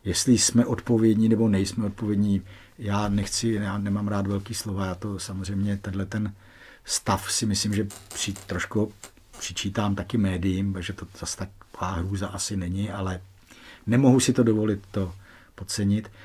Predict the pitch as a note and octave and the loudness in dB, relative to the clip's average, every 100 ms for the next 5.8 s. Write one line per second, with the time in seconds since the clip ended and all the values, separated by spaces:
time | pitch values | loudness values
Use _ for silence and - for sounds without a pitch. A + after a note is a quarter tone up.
0 | - - - A2+ A#2+ B2 B2 G2+ - - | -18 -8 2 8 8 8 4 2 -14 -4
1 | G#2+ A2 A2+ B2 B2 B2 A#2+ A2+ A#2+ B2 | 2 4 6 8 10 8 8 6 4 6
2 | A#2 G2+ - - - - - A2 G2+ F#2 | 4 2 -8 -20 -20 -20 -8 -4 -4 -4
3 | - - - A#2 A2+ A#2+ G#2 - G#2 G#2 | -10 -6 6 8 8 6 2 0 0 2
4 | A#2 A2 G2+ G2+ G2 G#2 G#2+ - - _ | 2 2 2 2 2 0 -4 -16 -20 _
5 | _ _ - G#2+ G#2 A2 A2 G#2+ | _ _ -2 0 2 2 0 -4